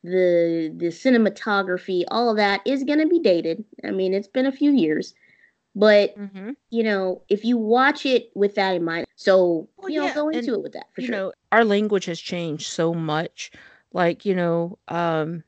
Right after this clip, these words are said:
Speaker 2: we, we now speak more openly and know more about trans characters or trans people in general. Um, and I'm gonna be honest with you. The original one, trans characters,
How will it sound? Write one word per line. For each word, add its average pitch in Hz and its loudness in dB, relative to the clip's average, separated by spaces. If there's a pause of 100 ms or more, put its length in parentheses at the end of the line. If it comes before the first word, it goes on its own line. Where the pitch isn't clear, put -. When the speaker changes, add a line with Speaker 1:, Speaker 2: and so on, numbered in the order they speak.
(460)
Speaker 2:
we, 220 -2
we 196 -2
now 180 2
speak - -8
more 180 0
openly 170 -2
and 165 -4
know 170 0
more 170 -2
about 165 -4 (380)
trans 170 -2
characters 160 -4
or 139 -6
trans 160 -4
people 165 0
in 160 -2
general. 151 -4 (440)
Um, 170 2 (560)
and 180 0 (220)
I'm 196 -6
gonna 202 0
be 247 0
honest 339 -2
with 165 -4
you. 85 -10 (300)
The 143 -8
original 170 -2
one, 277 0 (100)
trans 202 -4
characters, 302 -2